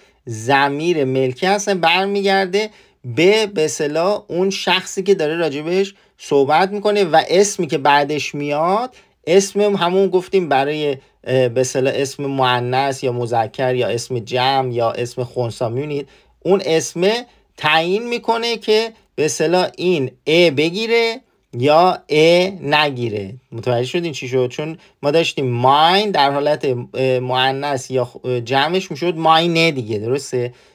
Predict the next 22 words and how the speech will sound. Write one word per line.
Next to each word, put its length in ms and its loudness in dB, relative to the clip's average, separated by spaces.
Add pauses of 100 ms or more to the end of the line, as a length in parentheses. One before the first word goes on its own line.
یا 140 0
زاین 440 2
می‌شد 320 -4
زاینه. 480 -2
می‌بینید؟ 400 -8 (300)
این 220 0
اسم 760 -2 (420)
اسمیه 600 2
که 280 -2
تعیین 420 0
می‌کنه 340 -2
مؤنثه، 1040 -2 (200)
در 100 -2
حالت 240 2
مؤنث 560 -2
قرار 260 2
بگیره 280 0
یا 80 2
در 220 2
حالت 400 0
مذکر، 680 -2
ولی 480 0